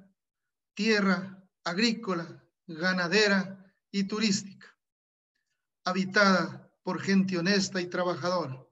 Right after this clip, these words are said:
¿Cómo no enviar mi abrazo grande a las hermanas provincias amazónicas? Y este rato también, ¿por qué no?, a Bolívar. Presidente,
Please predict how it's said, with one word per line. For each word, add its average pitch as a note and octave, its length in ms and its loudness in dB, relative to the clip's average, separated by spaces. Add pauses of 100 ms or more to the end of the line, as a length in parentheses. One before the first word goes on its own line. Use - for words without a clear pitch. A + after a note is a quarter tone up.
(1800)
¿Cómo G3 260 4
no G3+ 120 6
enviar G3 340 4
mi F3+ 80 -2
abrazo F3+ 760 0 (300)
grande F#3+ 520 2
a F3 40 2
las D#3+ 180 -2
hermanas E3+ 440 -2
provincias F3 540 -2
amazónicas? F3 760 -4 (920)
Y E3+ 140 -4
este D#3+ 260 -4
rato F3+ 340 -2
también, D#3 680 -4 (380)
¿por D3 200 -6
qué E3+ 160 -4
no?, E3 440 -6 (280)
a E3+ 80 -4
Bolívar. D#3 460 -2 (1200)
Presidente, F3 920 -2